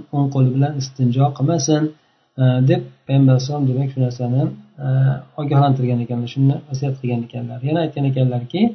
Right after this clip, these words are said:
va buyurgan ekanlar, bu kishi uchta tosh bilan, kamida, demak, uchta tosh bilan tozalanishlikka buyurardi, e, hamda tezak, e, hayvonlarni, chorva hayvonlarini tezagi bilan ham, e, hatto, e, o'sha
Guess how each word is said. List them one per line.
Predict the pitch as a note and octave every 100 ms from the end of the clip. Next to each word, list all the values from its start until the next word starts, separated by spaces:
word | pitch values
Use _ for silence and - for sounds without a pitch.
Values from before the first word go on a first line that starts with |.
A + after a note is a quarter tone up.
| - _ _ _ _
va | C3+
buyurgan | C3 D#3 D3+ C3+
ekanlar, | C3 B2+ C3 D3+
bu | C3+ C3
kishi | - E3 F3 A#3+ -
uchta | C#3 - D#3
tosh | C#3+ C3
bilan, | C3 B2 A#2+ C3+
kamida, | C#3 C#3+ D3 D#3
demak, | C#3 C#3 -
uchta | - C#3+
tosh | C3+ C3
bilan | C3+ C3+ C3
tozalanishlikka | C3 C3 B2 A#2+ - A#2+ - D3+
buyurardi, | C#3 C3+ D3 E3 D#3+ E3 A#3 G#3+ - _ _ -
e, | C3+ B2+ B2+
hamda | C3 C#3 C#3 D#3+
tezak, | C#3+ B2+ C#3 D3+ D#3+ - _
e, | D3 C3+ C3+
hayvonlarni, | C3 C#3 C#3+ C3+ C3+ C3 C3 C#3+ B2
chorva | - C#3 C#3
hayvonlarini | C#3+ C3+ C3 B2+ B2+ B2
tezagi | C3 A#2+ A#2 C3+
bilan | D3+ E3 E3
ham, | F3+ G3+ G#3+ - - _ _
e, | C3
hatto, | B2+ B2+ C3+ - - E3+ F#3+ G#3 -
e, | D3 C3 C3 C3+
o'sha | - - D3